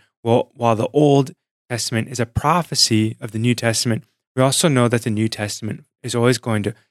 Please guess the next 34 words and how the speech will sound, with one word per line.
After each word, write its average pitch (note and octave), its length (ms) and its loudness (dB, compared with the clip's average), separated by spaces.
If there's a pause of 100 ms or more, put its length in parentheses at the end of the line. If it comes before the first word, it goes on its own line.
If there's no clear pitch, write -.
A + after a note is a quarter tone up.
is B2 120 -4
fulfilling C3+ 720 2
the A2 160 2
Old. - 360 -10 (480)
So A2+ 240 2 (340)
that A2+ 260 0
means B2 260 -2
that - 140 0
sometimes D3 420 0
some C#3+ 160 0
things C#3 240 0
that A#2 220 0 (280)
might A#2+ 220 -2
not - 260 -4
seem C#3 460 -2 (140)
that B2+ 120 -10
they A#2+ 80 -10
can A#2+ 140 -2
go E3+ 200 6
hand C#3+ 280 -2
in A#2+ 120 -2
hand, C3+ 300 0
well, B2+ 240 2 (300)
the A#2+ 60 -2
New C#3+ 140 0
Testament, E3 580 -2 (320)
it's - 160 -14
not C#3+ 200 -2
that A#2+ 180 0
it's - 160 -6
contradicting A#2 880 -6
the G2 120 -4
Old F#2+ 140 -6
Testament - 460 -20